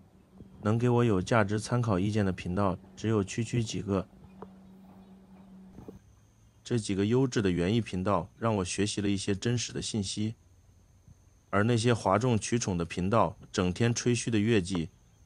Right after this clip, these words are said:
我买来栽种几年后却表现很差，和他们嘴里说的截然相反。比如抗病很差、不耐晒、不耐雨等等。他们嘴里的抗病很好，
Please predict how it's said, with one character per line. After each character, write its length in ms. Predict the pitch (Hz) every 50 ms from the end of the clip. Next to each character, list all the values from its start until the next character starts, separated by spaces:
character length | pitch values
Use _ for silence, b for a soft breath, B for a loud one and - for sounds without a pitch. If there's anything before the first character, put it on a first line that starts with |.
| _ _ _ _ - _ _ _ - _ -
我 120 | 95 110
买 200 | 120 117 104 92
来 120 | 92 95
栽 220 | 101 101 - 120 120
种 180 | 117 127 120
几 160 | 113 - - 90
年 200 | 85 85 95 104
后 180 | 113 123 110
却 160 | 101 - 117
表 180 | 98 92 92 80
现 180 | 90 104 117 107
很 200 | 98 98 - -
差， 300 | - - 113 107 87 90 _ - -
和 160 | - - 98
他 100 | 107 113
们 100 | 117 117
嘴 200 | 104 - 101 104
里 100 | 104 98
说 220 | 90 - - 107
的 100 | 104 98
截 180 | 87 - - 95
然 160 | 101 101 104
相 240 | 104 - 113 107 107
反。 220 | 104 101 82 - - _ - - - _ - - _ - - - - - _ _ - - - _ _ -
比 80 | 101
如 200 | 98 98 104 110
抗 260 | 110 - - 127 120
病 160 | 113 123 123 107
很 180 | 101 87 87
差、 320 | - - 120 107 90 95 - -
不 80 | -
耐 180 | 98 113 120 113
晒、 220 | 107 - 120 104
不 140 | 92 87 101
耐 160 | 104 113 113
雨 180 | 101 87 80 78
等 220 | - 82 87 95
等。 180 | 90 82 78 87 - _ _ _ _ _ _ - - _ _ - _ _ - _ - _ - - _ _ - - _ _ - - _ - _ - - -
他 120 | - -
们 160 | 117 123 120 104
嘴 160 | - 104 104
里 100 | 117 107
的 120 | 95 95
抗 240 | - - - 104 110
病 180 | 117 120 101 92
很 220 | - - 95 110
好， 280 | 110 - 85 - -